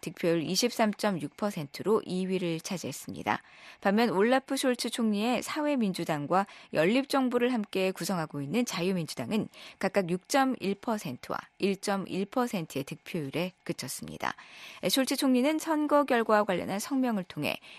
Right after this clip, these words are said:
에이에프디는 경제를 약화하고 사회를 분열시키며 우리의 평판을 망치고 있다고 비난했습니다. 그러면서 우익 극단주의자들을 배제하고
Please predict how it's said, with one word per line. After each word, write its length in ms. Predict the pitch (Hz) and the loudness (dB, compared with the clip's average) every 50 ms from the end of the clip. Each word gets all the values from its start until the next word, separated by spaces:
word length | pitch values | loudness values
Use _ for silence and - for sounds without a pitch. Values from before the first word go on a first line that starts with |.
| - - | -8 -2
에이에프디는 720 | - 185 202 202 202 - 226 202 190 185 208 269 285 285 | 2 4 4 4 2 0 -2 0 0 0 2 2 2 2
경제를 560 | - 190 175 175 196 - 233 233 233 226 214 - | 0 0 0 2 2 2 2 2 2 2 2 0
약화하고 680 | - - _ - 220 185 156 160 - - 226 185 - - - - - - | -2 -2 _ -2 -2 0 0 0 2 4 4 4 4 0 -6 -20 -20 -12
사회를 560 | - - 311 294 285 277 269 262 254 254 254 | -4 0 2 4 4 4 4 4 2 2 0
분열시키며 760 | - - 202 202 214 214 208 - - - - - 156 - - - - - - - - - | -2 0 0 2 2 2 0 -2 -4 -6 -8 -6 -2 -2 -2 -2 -4 -8 -18 -18 -8 -6
우리의 300 | 175 180 185 208 202 196 | -2 0 2 2 2 2
평판을 600 | - - 185 170 - - 156 147 180 220 208 - - | 0 -2 -4 -4 -4 -6 -4 0 0 0 0 -2 -4
망치고 640 | 156 151 151 170 - - - - 233 - 220 196 170 | -4 -4 -4 -6 -4 -4 -2 -2 -2 -2 -2 -2 -2
있다고 480 | 147 - _ - 104 92 - - 156 | -4 -6 _ -8 -8 -8 -4 -4 -4
비난했습니다. 840 | 156 - - 165 156 139 120 120 - - - 87 92 - 95 90 - - - - - - - - - - - | -4 -2 -4 -4 -4 -4 -6 -8 -10 -8 -8 -8 -4 0 0 0 -2 -4 -10 -20 -20 -18 -18 -18 -18 -10 0
그러면서 680 | - 226 226 233 233 226 - 262 240 247 240 233 208 - | 2 4 6 6 4 4 6 6 8 10 10 10 8 6
우익 300 | - 220 262 277 277 - | 6 6 6 6 6 4
극단주의자들을 1300 | - 226 196 - - 269 262 262 254 - 247 240 226 - 214 208 202 - 190 202 240 254 269 269 262 - | 2 -2 -2 0 2 2 4 4 4 2 2 2 4 4 4 4 4 2 0 2 2 2 2 2 0 -2
배제하고 680 | - 196 185 175 - 202 190 170 151 - - 110 - | 0 0 0 2 2 0 0 -2 -2 0 0 0 0